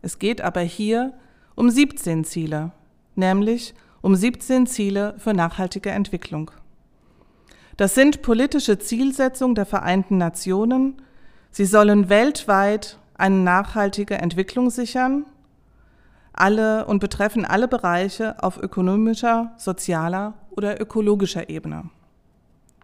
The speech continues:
Sie heißen auch Sustainable Development Goals und abgekürzt die S D Gs.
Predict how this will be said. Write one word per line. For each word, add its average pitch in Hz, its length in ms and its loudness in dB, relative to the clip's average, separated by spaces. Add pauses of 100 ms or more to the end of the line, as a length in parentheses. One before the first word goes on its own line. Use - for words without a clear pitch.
Sie - 160 -12
heißen 196 400 -2
auch 277 380 -4 (560)
Sustainable 214 800 -2
Development 214 680 -2
Goals 285 640 -2
und 226 220 -8
abgekürzt 214 880 -8 (180)
die 226 120 -8
S 208 180 -4
D 233 140 -6
Gs. - 460 -14